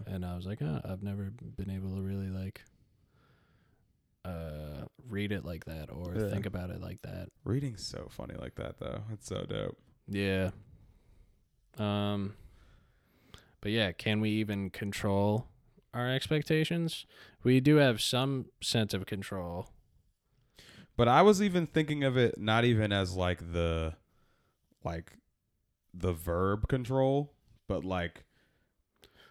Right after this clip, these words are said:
Speaker 2: like
Speaker 1: noun of, like, the idea of control?
Speaker 2: Yeah,
Speaker 1: Or
Speaker 2: like, 'cause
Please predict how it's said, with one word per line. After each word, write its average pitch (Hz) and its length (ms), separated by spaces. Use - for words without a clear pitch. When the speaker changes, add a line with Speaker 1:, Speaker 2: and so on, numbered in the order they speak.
Speaker 2:
like 95 180
Speaker 1:
noun 92 340
of, 92 140
like, 92 200
the 87 260
idea 90 400
of 95 120
control? 104 460
Speaker 2:
Yeah, 104 380
Speaker 1:
Or 92 60
Speaker 2:
like, 107 340
'cause 139 260